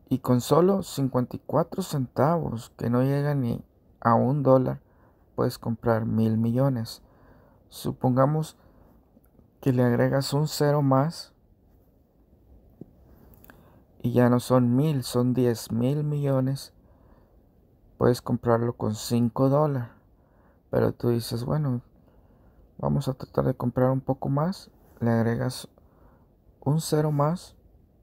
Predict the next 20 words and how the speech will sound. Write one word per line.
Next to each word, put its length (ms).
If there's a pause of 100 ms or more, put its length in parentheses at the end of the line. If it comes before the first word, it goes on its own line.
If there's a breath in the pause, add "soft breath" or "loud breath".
(200)
En 720
lugar 240
de 100
que 120
sean 320
diez 280
mil 180
millones, 640 (1120 loud breath)
compras 400
cien 840
mil 320
millones. 880 (1400 soft breath)
Cien 540
mil 220
millones 720 (1000 soft breath)
por 180
cincuenta 420
y 40
cuatro 400
dólares. 500